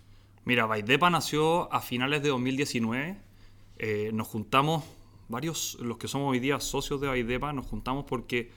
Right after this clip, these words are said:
todos estábamos involucrados en el mercado inmobiliario desde distintas áreas. Algunos vienen del área del desarrollo inmobiliario, otros de la administración de propiedades, otros de la administración de fondos inmobiliarios. Todos estábamos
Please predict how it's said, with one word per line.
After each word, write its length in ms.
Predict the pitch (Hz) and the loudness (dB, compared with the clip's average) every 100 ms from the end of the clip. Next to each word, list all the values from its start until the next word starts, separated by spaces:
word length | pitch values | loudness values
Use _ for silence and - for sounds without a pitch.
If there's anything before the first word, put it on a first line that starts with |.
| - - | -20 -6
todos 260 | 127 147 143 | 2 2 4
estábamos 340 | 147 147 147 | 4 6 4
involucrados 420 | 131 120 113 131 | 4 2 4 4
en 60 | 139 | 4
el 60 | |
mercado 340 | 127 110 131 131 | 2 2 2 4
inmobiliario 580 | 131 117 113 135 156 180 - - - | 4 4 2 2 0 -4 -14 -20 0
desde 260 | 123 113 113 | 0 2 0
distintas 680 | - 151 143 156 147 139 - | 2 0 2 6 6 6 2
áreas. 320 | 131 127 110 | 4 6 6
Algunos 440 | 104 104 120 120 113 - - - | 0 0 0 0 -2 -14 -20 -4
vienen 200 | 120 117 | 2 4
del 120 | 110 | 6
área 180 | 113 120 | 6 6
del 120 | 113 | 4
desarrollo 420 | 107 - 104 127 131 | 0 -2 0 2 4
inmobiliario, 500 | 131 123 131 131 123 | 4 6 6 6 4
otros 200 | 120 120 | 2 0
de 40 | |
la 80 | 113 | 2
administración 480 | 113 110 113 127 123 | 0 -2 -6 -4 -2
de 60 | |
propiedades, 520 | 120 117 117 123 127 - - - | 0 4 4 4 2 -4 -18 -6
otros 160 | - 123 | 0 4
de 40 | |
la 60 | 123 | 4
administración 500 | 120 113 117 - 123 | 2 0 -4 -2 -2
de 80 | |
fondos 460 | 117 135 135 127 117 - | 0 0 2 0 -4 -6
inmobiliarios. 640 | 113 113 110 110 113 127 147 - - - - - - - | -2 0 0 0 0 -2 -4 -16 -20 -20 -20 -20 -20 -8
Todos 300 | - 175 190 | 6 8 8
estábamos 500 | 156 160 156 156 151 | 8 8 8 6 0